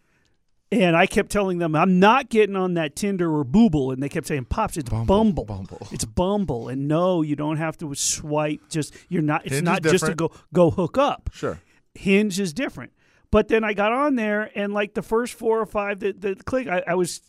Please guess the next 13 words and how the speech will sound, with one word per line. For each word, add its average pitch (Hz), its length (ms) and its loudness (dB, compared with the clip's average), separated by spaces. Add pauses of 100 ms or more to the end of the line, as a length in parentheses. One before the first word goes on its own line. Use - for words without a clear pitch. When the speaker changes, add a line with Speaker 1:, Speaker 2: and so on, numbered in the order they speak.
Speaker 1:
I 185 80 -4
was 180 160 -4
sharing 202 460 -4
the 185 80 -6
thoughts 190 340 -8
with 175 140 -8
the, 147 180 -14
with 180 200 -12
the, 175 80 -18
they 180 180 -6
were 170 60 -4
like, 147 160 -8
"Pops, 160 380 -8